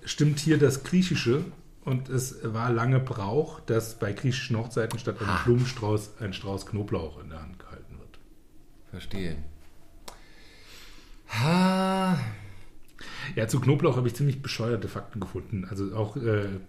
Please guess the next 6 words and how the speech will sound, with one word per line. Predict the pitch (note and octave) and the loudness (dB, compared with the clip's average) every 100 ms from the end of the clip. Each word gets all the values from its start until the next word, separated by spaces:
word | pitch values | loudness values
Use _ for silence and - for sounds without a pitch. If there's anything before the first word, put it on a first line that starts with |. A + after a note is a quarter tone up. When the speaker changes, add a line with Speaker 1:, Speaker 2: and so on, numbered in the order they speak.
| G2 | -4
Speaker 2:
Das | G#2+ - - - - | -2 -4 -8 -16 -6
Speaker 1:
der | A2 G2+ | -2 0
Rekord | G#2+ C3 C3 | 2 2 2
des | C3 - | 0 2
Knoblauchwettessens: | B2+ C3+ C#3 B2+ A2+ B2+ - A#2+ C3 B2+ - - A2+ | 2 4 2 2 0 -2 -2 0 4 2 2 -6 -4
äh, | G2+ F#2+ | -2 -2